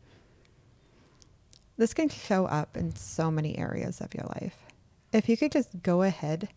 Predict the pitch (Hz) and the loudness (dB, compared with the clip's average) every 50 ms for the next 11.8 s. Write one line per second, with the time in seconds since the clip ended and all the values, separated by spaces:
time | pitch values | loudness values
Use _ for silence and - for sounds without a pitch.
0 | _ _ _ - - - - - - - - 190 180 175 - - - 185 170 165 | _ _ _ -20 -20 -20 -20 -20 -20 -6 -2 0 0 0 -2 0 4 4 6 6
1 | 190 208 214 202 - - - - 165 156 156 160 - - - 185 170 165 165 160 | 6 4 4 2 -2 -8 -2 0 2 2 2 0 -2 -4 -2 -2 0 0 -2 -2
2 | 156 165 165 165 160 160 - - - - 190 185 - _ - - - _ - - | 0 2 2 2 0 -2 -4 -8 -6 -6 -8 -10 -12 _ -20 -20 -20 _ -16 -6
3 | - 202 196 196 202 208 202 185 - 160 - - 170 - - - - 202 196 180 | -2 0 4 4 6 6 4 2 0 -4 -4 -4 -6 -8 -10 -6 2 4 4 6
4 | 185 185 185 - - 202 185 180 175 - 180 175 170 170 165 - 170 165 165 165 | 6 4 2 2 2 2 2 2 4 2 2 2 2 2 2 2 4 4 4 4
5 | 160 160 156 156 151 151 151 147 143 151 156 160 - - - _ _ _ - - | 4 2 2 2 2 2 0 0 0 0 -2 -4 -6 -8 -16 _ _ _ -20 -20
6 | - - - - _ _ _ _ - 220 196 - 185 170 185 180 165 170 160 170 | -20 -20 -20 -20 _ _ _ _ 0 2 4 6 6 6 6 6 6 6 4 4
7 | - - 180 156 165 156 - 151 156 165 165 - - 180 175 - - - - - | 0 0 2 2 2 2 0 0 0 0 -2 -2 -2 -2 -2 -2 -4 -8 -4 0
8 | 202 185 165 151 160 - - _ - - 196 180 175 170 - 185 175 170 165 165 | 2 4 4 4 2 -2 -8 _ -10 -4 0 0 0 2 2 2 4 4 4 4
9 | 160 - - - 175 165 170 175 - - _ _ - - - - - - - - | 2 0 -2 -2 0 0 0 -2 -4 -8 _ _ -20 -20 -20 -20 -20 -12 -4 0
10 | 190 190 190 - - 202 - 196 185 175 - - 175 165 170 170 - - - - | 0 0 0 2 0 0 2 2 2 0 0 0 -2 -2 -2 -2 -4 -6 -8 -8
11 | - - - - - - - - - - - - - - - - | -8 -6 -6 -4 -4 -2 -4 -4 -6 -6 -10 -10 -10 -12 -14 -20